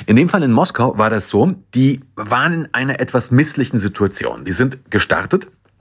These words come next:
Und zwar sind die an einem Tag gestartet, wo sehr schlechtes Wetter war. Also es war ein sehr, sehr starkes Gewitter, ähm, Gewittergeschehen um den Flughafen draußen rum, sodass der Kapitän beim Einsteigen, also dieses Wetterradarbild gesehen hat, sowas kommentiert hat wie "Holy shit".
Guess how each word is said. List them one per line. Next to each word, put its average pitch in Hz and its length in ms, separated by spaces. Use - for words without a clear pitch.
Und 110 120
zwar 104 160
sind 113 160
die 107 80
an 95 80
einem 92 140
Tag 107 180
gestartet, 92 400
wo 120 100
sehr 120 240
schlechtes - 640
Wetter 87 340
war. 69 200
Also 82 160
es 85 100
war 104 220
ein 117 120
sehr, 120 380
sehr 123 200
starkes 117 520
Gewitter, 117 440
ähm, 95 720
Gewittergeschehen 113 640
um 117 160
den 107 140
Flughafen 101 500
draußen 87 260
rum, 107 220
sodass - 240
der 107 100
Kapitän 113 540
beim 101 180
Einsteigen, 120 680
also 104 160
dieses 98 300
Wetterradarbild 104 1000
gesehen 104 420
hat, 107 240
sowas 104 540
kommentiert 95 580
hat 98 180
wie 95 160
"Holy 95 360
shit". - 340